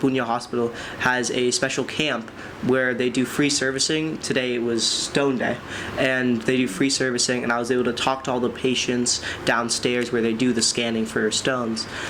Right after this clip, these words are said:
and it was very interesting. I think what I've learned from the senior doctors here and what I've learned from this experience in general is just how hospitals are managed and run, how patient care is facilitated, and how it's made more efficiently.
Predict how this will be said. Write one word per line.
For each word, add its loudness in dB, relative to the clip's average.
and 2
it 4
was 2
very 2
interesting. 0
I 4
think -2
what 0
I've 0
learned 2
from -2
the 2
senior 2
doctors 0
here 2
and 2
what 0
I've -6
learned 0
from -2
this 2
experience 0
in 2
general 0
is 2
just 2
how 2
hospitals 0
are 2
managed 0
and 0
run, 0
how 2
patient 0
care 0
is 0
facilitated, 0
and 0
how 0
it's -6
made 2
more 2
efficiently. 0